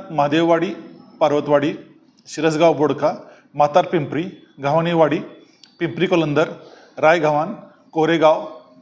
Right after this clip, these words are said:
घोगरगाव, खाणगाव, वडघुल, ढोरजे, कोथूळ, पिसुरेखाण, कोंडेगावान आणि ढवळगाव अशा एकवीस ग्रामपंचायती नागरिकांच्या मागास प्रवर्गाकरता राखीव झालेल्या आहेत आणि उर्वरित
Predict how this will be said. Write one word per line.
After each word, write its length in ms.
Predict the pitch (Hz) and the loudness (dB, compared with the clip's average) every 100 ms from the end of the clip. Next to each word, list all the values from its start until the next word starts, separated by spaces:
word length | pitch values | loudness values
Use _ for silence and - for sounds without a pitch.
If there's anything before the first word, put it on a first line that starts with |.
| _ _ 135 | _ _ -4
घोगरगाव, 680 | 147 139 165 151 160 - - - - _ _ _ - | -2 2 2 4 2 0 -14 -20 -20 _ _ _ -6
खाणगाव, 500 | 156 156 156 185 170 | -2 0 4 4 2
वडघुल, 400 | 156 131 156 - - - - 135 | 0 0 0 -2 -6 -20 -20 -8
ढोरजे, 680 | 139 156 143 156 196 196 - - _ | -2 0 2 2 0 -2 -14 -20 _
कोथूळ, 440 | 156 151 151 165 208 - - - - | -4 -4 2 2 0 -6 -18 -20 -12
पिसुरेखाण, 580 | 147 170 165 160 151 196 - - _ - | -6 0 0 2 0 0 -8 -20 _ -10
कोंडेगावान 560 | 147 151 151 147 156 202 - - _ 175 | -4 0 2 2 2 -4 -12 -20 _ -8
आणि 120 | 180 | 0
ढवळगाव 440 | 180 170 139 95 82 - _ _ _ _ - | 2 2 0 -4 -10 -20 _ _ _ _ -10
अशा 240 | - 175 | -2 0
एकवीस 380 | 185 170 185 156 | 0 -2 -4 -2
ग्रामपंचायती 720 | 170 165 170 147 156 160 160 - - - _ - | -2 -2 -4 -6 -4 -4 -6 -8 -18 -20 _ -10
नागरिकांच्या 640 | 147 147 143 160 - 330 - | -6 -4 -2 -2 0 -2 0
मागास 440 | 165 156 160 156 - - - - - | 0 4 2 0 -6 -16 -20 -10 -2
प्रवर्गाकरता 640 | 156 147 151 - 180 - | -2 0 0 2 2 2
राखीव 240 | 156 160 | -4 -2
झालेल्या 340 | 143 143 143 143 | -2 -2 2 2
आहेत 120 | 160 - - - - | 2 -4 -14 -18 -14
आणि 120 | 139 | -2
उर्वरित 380 | 170 160 190 | 2 2 2